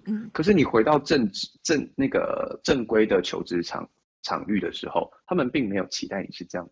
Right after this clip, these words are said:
Speaker 2: 子的。
Speaker 1: 因为我现在已经开始慢慢期待了。
Speaker 2: 他-
Speaker 1: <laughs> 自己说。
Speaker 2: <laughs> 有，我觉得，我觉得那是分开的事情，就是他们只是想压榨你，但他们并不希望你 <laughs> 太有想法。
Speaker 1: 哦，是啊，对，嗯，我认同这一点，他们不希望你太有想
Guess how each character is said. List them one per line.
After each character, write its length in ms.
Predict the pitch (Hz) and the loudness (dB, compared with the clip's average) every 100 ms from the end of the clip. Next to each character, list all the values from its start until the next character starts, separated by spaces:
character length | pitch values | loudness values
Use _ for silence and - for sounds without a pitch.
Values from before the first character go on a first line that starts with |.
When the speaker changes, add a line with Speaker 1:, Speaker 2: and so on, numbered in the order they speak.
| _ | _
Speaker 2:
子 60 | - | -20
的。 60 | - 233 | -12 -6
Speaker 1:
因 80 | |
为 80 | 240 | -4
我 40 | 185 | -4
现 120 | 262 | -6
在 20 | |
已 40 | |
经 100 | 180 | -8
开 100 | 180 | -8
始 100 | 175 | -10
慢 140 | 165 190 | -6 -4
慢 100 | 185 | -4
期 140 | - | -6
待 140 | - 127 | -12 -14
了。 60 | - - - - - - - - - _ _ - | -14 -12 -10 -10 -14 -20 -20 -18 -18 _ _ -20
Speaker 2:
他- 160 | - 196 | 0 2
Speaker 1:
<laughs> 80 | 175 | 2
自 120 | 262 | 0
己 240 | 127 - - | 0 0 2
说。 40 | |
Speaker 2:
<laughs> 40 | 113 | 4
有， 100 | 110 - - - - - _ - - _ - - 127 | 4 2 -14 -10 -10 -12 _ -20 -20 _ -20 -8 0
我 160 | 123 120 | 6 6
觉 140 | 120 | 8
得， 80 | 147 | 8
我 100 | 147 | 6
觉 140 | 127 147 | 6 6
得 80 | 165 | 6
那 20 | |
是 120 | 165 | 4
分 200 | - 123 | 4 2
开 160 | 120 113 | 4 4
的 120 | 98 | 4
事 120 | 117 | 0
情， 140 | 101 | 0
就 80 | 98 | 4
是 60 | 160 | 4
他 80 | 185 | 6
们 120 | 143 | 4
只 140 | 113 | 2
是 60 | 120 | 0
想 180 | 110 95 | 0 2
压 220 | 104 104 | 2 2
榨 240 | 120 98 | 0 -2
你， 60 | 85 - | -4 -8
但 120 | 107 | -6
他 80 | 113 | -6
们 220 | 104 95 | -8 -10
并 280 | 104 - 135 | -8 -6 -6
不 160 | - 147 | -2 -2
希 340 | 135 - 123 - | 0 -2 0 4
望 300 | - 117 - | 4 2 -2
你 100 | - _ _ _ | -6 _ _ _
<laughs> 400 | _ _ - - | _ _ -14 -4
太 180 | - 147 | 2 4
有 220 | 127 110 | 4 2
想 360 | - - 104 113 | -2 -4 -6 -4
法。 260 | - 101 - | -2 -2 -4
Speaker 1:
哦， 120 | 202 _ - | -16 _ -16
是 260 | - 294 | -8 -4
啊， 160 | 202 170 | -6 -8
对， 180 | - 175 - _ _ - | -12 -14 -14 _ _ -10
嗯， 220 | 170 160 165 | -10 -10 -6
我 80 | |
认 160 | 180 226 | -2 -2
同 160 | 185 156 | -4 -6
这 120 | 180 | -8
一 60 | 170 | -8
点， 120 | - | -8
他 60 | |
们 140 | 175 202 | -6 -4
不 100 | 233 | -4
希 140 | 196 | -4
望 160 | 165 185 | -6 -8
你 60 | |
太 180 | - 190 | -8 -8
有 120 | - | -8
想 160 | - | -12